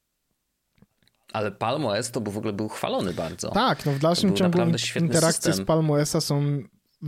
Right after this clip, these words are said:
Speaker 2: jakby wykorzystywane chociażby w iPhone'ie, nie? To, w jaki sposób działa multitasking.
Speaker 1: Mhm.
Speaker 2: No to Dieter Born z, Bor-, Born z, mm, z The Verge'a, y, dużo na ten temat mówił, jak się wpisze Dieter Born
Speaker 1: Mhm.
Speaker 2: i do tego,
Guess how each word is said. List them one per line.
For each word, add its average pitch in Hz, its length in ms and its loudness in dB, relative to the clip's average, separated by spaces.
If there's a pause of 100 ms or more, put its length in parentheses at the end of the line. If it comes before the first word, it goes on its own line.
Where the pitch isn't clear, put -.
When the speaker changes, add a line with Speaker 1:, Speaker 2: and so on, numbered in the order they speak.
(100)
Speaker 2:
jakby 147 320 2
wykorzystywane 151 840 0
chociażby 147 440 0
w - 60 -6
iPhone'ie, 156 480 2
nie? 156 140 0
To, 135 180 0
w 135 40 -2
jaki 135 220 -4
sposób 143 360 -4
działa 139 180 2
multitasking. 139 680 0
Speaker 1:
Mhm. 185 200 0 (560)
Speaker 2:
No 170 100 4
to 170 100 4
Dieter 170 380 2
Born 143 440 2
z, 131 240 0
Bor-, 143 500 0
Born 143 540 2 (420)
z, 135 200 -2 (680)
mm, 127 280 -4
z 135 60 -2
The 147 100 2
Verge'a, 143 380 2 (520)
y, 139 100 -2
dużo 143 340 2
na 135 120 0
ten 135 160 -4
temat 139 280 -2
mówił, 139 400 0
jak 131 180 -2
się 143 120 -2
wpisze 139 360 -2
Dieter 139 400 0
Born 131 380 0
Speaker 1:
Mhm. 101 200 -4
Speaker 2:
i 98 40 -4
do 131 80 0
tego, 131 380 -2